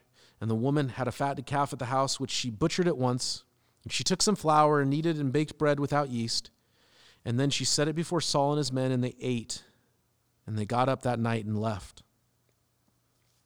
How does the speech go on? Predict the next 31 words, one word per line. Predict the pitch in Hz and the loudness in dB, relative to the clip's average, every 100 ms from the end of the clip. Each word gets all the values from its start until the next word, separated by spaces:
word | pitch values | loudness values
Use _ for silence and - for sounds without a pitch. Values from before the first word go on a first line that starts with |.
| _ _ _ _ _ _ _ _ _ _ _ _ _ - | _ _ _ _ _ _ _ _ _ _ _ _ _ 0
This | 143 190 | 2 4
woman, | 185 208 139 - _ _ - | 4 4 2 -4 _ _ -4
in | 131 127 | 2 2
many | 156 165 | 4 4
ways, | 131 120 | 4 2
was | 117 131 | 2 0
acting | 131 - 120 | 0 -2 -2
more | 120 135 | 0 2
honorably | 123 131 131 117 110 104 | 2 2 2 0 -2 -4
th-, | 107 - - | -6 -10 -4
than, | 113 107 101 - | 0 0 -4 -6
than | 110 | -4
s-, | 98 - | -2 -4
the | 117 | -6
king | - 135 110 92 98 _ _ - | -4 -2 -2 -4 -10 _ _ -16
and | - | -6
his | 113 107 | -4 -2
men. | 120 104 101 _ _ _ _ _ _ _ _ _ _ _ - - _ _ _ _ _ _ | -2 -4 -8 _ _ _ _ _ _ _ _ _ _ _ -20 -20 _ _ _ _ _ _
She, | - - 151 135 _ _ _ _ _ _ _ _ _ _ - | -4 -2 0 -2 _ _ _ _ _ _ _ _ _ _ -4
she | - 147 | -2 0
prepared | 135 - 151 160 | 0 -2 0 2
a | 147 | 2
meal | 123 131 160 139 | 2 2 2 0
for | - 117 107 | -2 -2 -2
him, | 113 101 98 - _ _ _ - | -2 -4 -6 -10 _ _ _ -2
even | 180 262 | 2 4
though | 208 | 4
she | - | 2
probably | - - 175 226 185 143 135 | -2 2 4 4 4 2 2
was | 120 101 - | 2 -2 -8
not | - 131 151 135 | -4 2 2 2